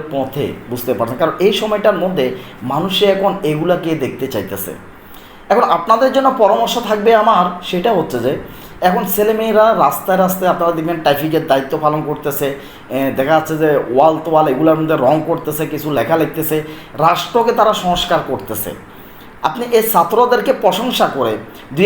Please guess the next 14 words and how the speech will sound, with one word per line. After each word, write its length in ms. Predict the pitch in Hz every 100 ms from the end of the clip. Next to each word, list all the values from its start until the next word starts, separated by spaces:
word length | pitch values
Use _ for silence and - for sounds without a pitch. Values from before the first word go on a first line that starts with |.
| 220
একটা 140 | 226 196
ভিডিও 200 | 170 185 214
যদি 120 | 208 208
আপনি 100 | 220 175
রিলসের 300 | 175 180 214 196
মধ্যে 160 | 185 151
আপলোড 240 | - 185 -
করেন, 220 | 226 147 123 - - - - 175 170 170
তাহলে 300 | 156 202 160 - - 202 147
<clears throat> 460 | - - - - 170
আপনিও 400 | - 220 196 151 147 160
দেখা 160 | 151 170
যাচ্ছে 160 | 170
যে 40 | 175